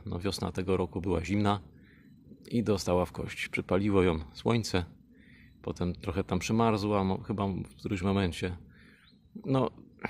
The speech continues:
no, całe szczęście, całe szczęście odbiła, potem wypuściła nowe liście.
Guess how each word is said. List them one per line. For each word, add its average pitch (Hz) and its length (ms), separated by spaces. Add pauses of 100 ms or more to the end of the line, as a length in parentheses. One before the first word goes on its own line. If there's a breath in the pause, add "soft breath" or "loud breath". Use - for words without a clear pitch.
(1200 loud breath)
no, 107 140
całe 98 280
szczęście, 101 480 (520 loud breath)
całe 104 260
szczęście 101 500
odbiła, 107 460
potem 95 300
wypuściła 95 520
nowe 95 220
liście. 104 440